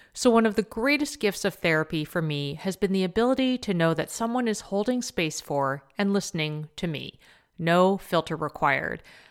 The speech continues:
I adjust my session frequency as needed, and it is a huge comfort knowing support is there for me. If you're thinking of starting therapy, give BetterHelp a try. This online therapy platform was designed to remove the traditional barriers to therapy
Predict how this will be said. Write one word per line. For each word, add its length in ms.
I 120
adjust 500
my 100
session 400
frequency 560
as 260
needed, 560
and 140
it 100
is 140
a 60
huge 560
comfort 400
knowing 260
support 540
is 160
there 200
for 160
me. 280
If 120
you're 120
thinking 340
of 100
starting 400
therapy, 720
give 300
BetterHelp 560
a 80
try. 460
This 200
online 460
therapy 380
platform 600
was 120
designed 480
to 100
remove 440
the 60
traditional 480
barriers 480
to 100
therapy 600